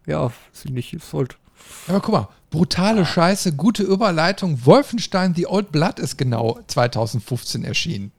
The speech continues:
Speaker 2: War auch ein geiler Titel.
Speaker 1: Echt? Wolfenstein? Ja, ähm,
Speaker 2: Also
Speaker 1: da
Speaker 2: die,
Speaker 1: muss ich
Speaker 2: die,
Speaker 1: dir auch
Speaker 2: ja?
Speaker 1: sagen, also ich hab, ja,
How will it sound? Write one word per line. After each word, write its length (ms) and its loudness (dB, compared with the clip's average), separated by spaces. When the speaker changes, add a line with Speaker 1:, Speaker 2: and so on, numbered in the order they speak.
Speaker 2:
War 180 2
auch 120 8
ein 80 6
geiler 300 4
Titel. 300 -8
Speaker 1:
Echt? 340 -6
Wolfenstein? 680 -6
Ja, 300 0
ähm, 240 -4
Speaker 2:
Also 160 2
Speaker 1:
da 60 6
Speaker 2:
die, 60 6
Speaker 1:
muss 120 6
ich 60 2
Speaker 2:
die, 60 4
Speaker 1:
dir 80 6
auch 140 8
Speaker 2:
ja? 60 4
Speaker 1:
sagen, 240 6
also 140 0
ich 120 -2
hab, 220 0
ja, 320 4